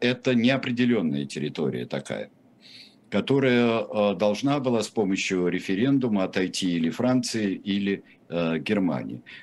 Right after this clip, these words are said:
Но потом там устроен, э, э, референдум в вполне там знакомых,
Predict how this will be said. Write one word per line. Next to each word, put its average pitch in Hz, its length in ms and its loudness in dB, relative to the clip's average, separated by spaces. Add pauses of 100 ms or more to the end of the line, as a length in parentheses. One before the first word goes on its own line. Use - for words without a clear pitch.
Но 113 100 0
потом 135 300 0
там 110 240 0
устроен, 101 520 2
э, 80 440 0
э, 82 640 -2
референдум 90 720 0
в 82 240 -4
вполне 92 500 0
там 67 220 -6
знакомых, 82 640 -2